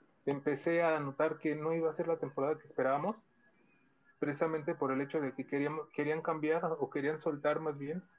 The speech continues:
más el brazo de Lamar, y sobre todo en las primeras oportunidades.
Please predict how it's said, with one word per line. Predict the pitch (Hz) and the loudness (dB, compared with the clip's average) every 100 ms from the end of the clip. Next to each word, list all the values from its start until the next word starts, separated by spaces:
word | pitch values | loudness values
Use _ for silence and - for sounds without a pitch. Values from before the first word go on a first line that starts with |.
| - | -6
más | 139 139 | -6 -4
el | 143 | -2
brazo | 139 131 139 | -2 0 0
de | 127 | 0
Lamar, | 131 131 - _ _ - _ _ _ _ _ _ | 0 -2 -6 _ _ -20 _ _ _ _ _ _
y | - | -6
sobre | 151 135 135 | 0 0 2
todo | 151 | 2
en | 151 | 0
las | 143 | -2
primeras | 135 135 131 | -2 -2 -4
oportunidades. | 147 135 - 139 151 147 | -4 -4 -4 0 0 0